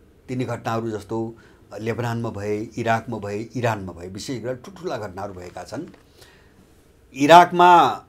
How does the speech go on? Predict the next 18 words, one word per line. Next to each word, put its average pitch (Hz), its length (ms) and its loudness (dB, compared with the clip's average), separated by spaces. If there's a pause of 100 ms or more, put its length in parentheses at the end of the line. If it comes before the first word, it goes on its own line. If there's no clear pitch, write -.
(260)
अमेरिकनहरूले 147 880 0 (500)
इरानी 135 560 0 (360)
सेनाका 127 480 -4
एक, 113 200 -8 (180)
एक, 117 280 -10
एकजना 113 320 -8
कमान्डरको 107 540 -12
हत्या - 240 -14
गरेको 85 320 -16
छ। - 100 -20 (140)
इराकभित्र, 107 600 -4
इराकी 117 420 -4
भूमिमा, 98 380 -12 (400)
जसरी 131 320 2
उनले 135 360 -2
दुई 117 220 -6
हजार 113 240 -6
बिसमा 101 460 -14